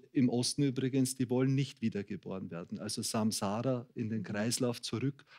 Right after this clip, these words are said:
Speaker 1: das ist eine angstvolle Vorstellung. Und raus aus dem Kreislauf, das ist dann Nirvana. Ja, das ist dann raus aus dem Kreislauf.
Speaker 2: Mhm.
Speaker 1: Äh, aber bei uns kommt's ein bisschen anders. Ja.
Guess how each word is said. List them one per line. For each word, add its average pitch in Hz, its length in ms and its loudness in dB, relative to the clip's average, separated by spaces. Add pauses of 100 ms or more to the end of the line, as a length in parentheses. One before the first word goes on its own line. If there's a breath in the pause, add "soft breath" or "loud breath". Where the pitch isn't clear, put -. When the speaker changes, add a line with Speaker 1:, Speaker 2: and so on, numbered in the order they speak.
(140 soft breath)
Speaker 1:
das - 160 -2
ist 120 160 2
eine 117 260 4
angstvolle 110 540 0
Vorstellung. 101 540 -6 (340 soft breath)
Und 113 200 4
raus 107 340 6
aus 135 120 4
dem 135 180 6
Kreislauf, 117 580 2
das 113 220 -2
ist 110 200 -2
dann 113 140 4
Nirvana. 92 600 2 (180)
Ja, 110 100 -8
das 110 220 -8
ist - 180 -4
dann 110 180 2
raus 107 360 0
aus 123 140 0
dem 113 160 0
Kreislauf. 104 440 -2 (320 loud breath)
Speaker 2:
Mhm. 185 100 -8
Speaker 1:
Äh, - 40 -2 (180)
aber 127 220 8
bei 147 100 8
uns 151 280 10
kommt's 139 240 8
ein 139 100 8
bisschen 139 240 6
anders. 131 480 8
Ja. 127 180 4